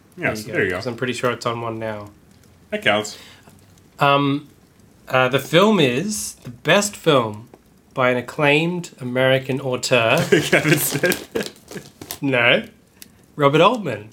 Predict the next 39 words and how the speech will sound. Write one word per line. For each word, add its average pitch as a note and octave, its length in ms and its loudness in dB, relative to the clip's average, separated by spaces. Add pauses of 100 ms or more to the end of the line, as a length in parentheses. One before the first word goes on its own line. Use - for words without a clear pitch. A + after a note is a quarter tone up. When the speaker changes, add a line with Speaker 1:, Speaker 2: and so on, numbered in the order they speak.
(140)
Speaker 1:
Oh. C#3+ 400 -2
<laughs> E3+ 1600 0
Not, - 20 0
not - 240 2
Ghost E3 280 2
of F#3 160 2
Mars? F3 380 4
What G#3 100 -8
the G#3 100 4
fuck? - 1300 -4 (300)
Speaker 2:
Not D3+ 200 2
Ghost G3 260 2
of F3 140 2
Mars. B2 320 2
I D3 60 4
knew D3 160 4
that D#3 140 2
would C#3+ 100 0
be B2+ 120 -4
pretty A#2+ 260 -4
good. G#2 340 -10 (580)
Speaker 1:
<laughs> G#3 680 0 (1120)
Speaker 2:
Um, A2+ 580 -2 (180)
yeah, C#3 160 2
I, C#3 40 6
that D#3 320 0
wasn't, F3 260 2
like, D#3+ 300 0
a D#3+ 60 -2
revelation B2+ 600 0
to A#2+ 120 -8
me G#2 220 -6
that A#2+ 220 -10
Ghost B2 300 -4
of B2 100 -6
Mars A2+ 360 0
was G#2+ 100 -10
pretty A2+ 240 -6
enjoyable, G#2+ 540 -6